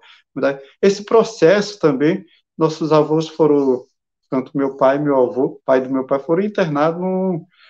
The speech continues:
colégio salesianos, desde criança, pequenininho, filho de curandeiro, já aprender a ler, conhecer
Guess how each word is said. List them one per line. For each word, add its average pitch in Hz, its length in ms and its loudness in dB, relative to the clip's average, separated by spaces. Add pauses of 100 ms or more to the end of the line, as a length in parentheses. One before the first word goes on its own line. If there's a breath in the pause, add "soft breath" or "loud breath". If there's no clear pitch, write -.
(380 soft breath)
colégio 170 880 2
salesianos, 160 1080 0
desde 151 320 -4
criança, 240 540 0
pequenininho, 175 680 0
filho 156 240 -6
de 160 100 -8
curandeiro, 147 500 -2
já 135 160 0
aprender 127 680 2
a 117 40 -2
ler, 131 300 0
conhecer 127 600 -2